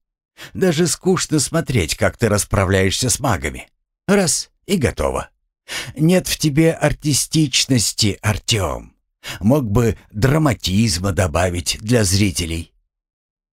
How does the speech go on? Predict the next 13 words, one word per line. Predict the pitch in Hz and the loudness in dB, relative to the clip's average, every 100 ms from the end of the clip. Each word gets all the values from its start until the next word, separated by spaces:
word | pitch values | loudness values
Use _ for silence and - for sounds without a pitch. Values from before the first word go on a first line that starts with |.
| - | -2
«Да | 90 90 113 | 0 0 -2
пошел | - 131 - 160 110 | -2 -4 -2 -4 -2
ты | 82 | -4
со | - 92 | -2 -2
своим | - 85 85 | -2 -2 -2
драматизмом!» — | 78 90 110 113 98 82 78 78 - - | 0 2 2 0 -2 -2 -2 -4 -6 -10
отмахнулся | - 85 87 - 101 85 - - | -6 -4 -4 -4 -2 -2 -2 -4
Артем. | - - 85 62 - _ _ _ _ _ - | -4 -2 -2 -4 -8 _ _ _ _ _ -6
«Спасибо, | - 123 - 160 127 | -2 0 0 0 0
что | 104 - | 0 -2
помог». | 113 113 95 101 - - _ _ _ _ _ _ - - - | 0 0 2 0 -4 -16 _ _ _ _ _ _ -18 -16 -6
«Всегда | - - 247 202 196 | 0 2 2 2 2
пожалуйста», — | 185 143 80 69 71 - 82 - | 2 0 0 -4 -4 -4 -4 -6